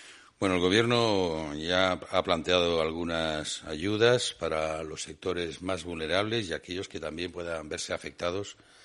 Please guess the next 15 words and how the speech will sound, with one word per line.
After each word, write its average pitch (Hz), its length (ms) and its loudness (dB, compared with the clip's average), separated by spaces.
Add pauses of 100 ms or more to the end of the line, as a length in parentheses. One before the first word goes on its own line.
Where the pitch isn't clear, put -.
(440)
en 76 260 -4
sus - 220 -10
condiciones 80 640 -6
de, 78 240 -2
de 78 140 -2
vida 90 200 2
y 78 80 -2
trabajo 90 580 -2
por 82 200 -6
esta 71 600 -8
situación 73 680 -8 (480)
de, 69 420 -4
de 69 280 -10
pandemia. 76 500 -4 (680)
Em, 78 580 -4